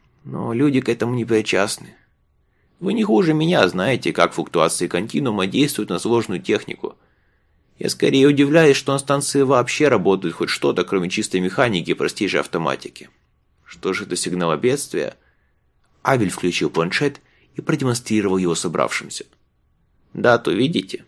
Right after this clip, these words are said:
Он дал увеличение цифрового табло. Двенадцать двадцать семь, ноль шестого девятого шестьдесят третьего.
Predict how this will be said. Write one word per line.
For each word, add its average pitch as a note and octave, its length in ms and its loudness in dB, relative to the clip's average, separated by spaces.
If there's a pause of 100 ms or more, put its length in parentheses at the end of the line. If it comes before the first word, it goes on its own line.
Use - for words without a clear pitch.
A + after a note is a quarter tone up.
(640)
Он F2+ 180 -2
дал E2+ 200 0
увеличение G#2 640 -2
цифрового F#2+ 480 -4
табло. E2 460 -8 (920)
Двенадцать C3 460 -4
двадцать G#2 320 -4
семь, - 240 -4 (560)
ноль F2+ 100 -2
шестого C3 480 0
девятого E2 420 -2
шестьдесят D#2 460 -6
третьего. - 480 -4